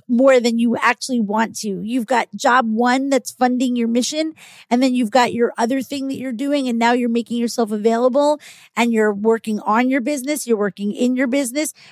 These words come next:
Hopefully you've got a client, you've got something going on, and you've got to fit them in. And when I was doing this, I was in my fifties and I was working morning,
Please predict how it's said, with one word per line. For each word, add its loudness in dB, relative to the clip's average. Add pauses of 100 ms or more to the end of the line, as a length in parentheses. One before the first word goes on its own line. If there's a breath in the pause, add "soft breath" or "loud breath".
Hopefully 0
you've 0
got 2
a -6
client, 0
you've -4
got -2
something -2
going 0
on, 2 (260 loud breath)
and 0
you've 0
got 2
to 0
fit -2
them 2
in. 2 (2750)
And 2 (220)
when 2 (140)
I 4
was -4
doing -2
this, -2 (560)
I 2
was 0
in -2
my 0
fifties -2
and 0
I 2
was -4
working -2 (1160)
morning, 2